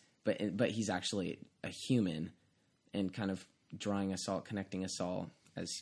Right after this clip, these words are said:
people in that way. And so in that case, there's not much content other than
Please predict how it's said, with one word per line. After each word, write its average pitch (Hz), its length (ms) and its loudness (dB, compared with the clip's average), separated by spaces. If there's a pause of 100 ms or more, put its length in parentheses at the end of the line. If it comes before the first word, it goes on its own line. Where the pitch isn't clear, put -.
(120)
people 117 540 0 (960)
in 101 120 0
that 98 160 0
way. 101 240 0 (1040)
And 123 140 8
so 117 200 8
in 101 160 4
that 117 240 4
case, 95 340 2
there's 113 140 0
not 117 160 4
much 101 220 2
content 120 640 0 (180)
other 107 240 4
than 95 300 2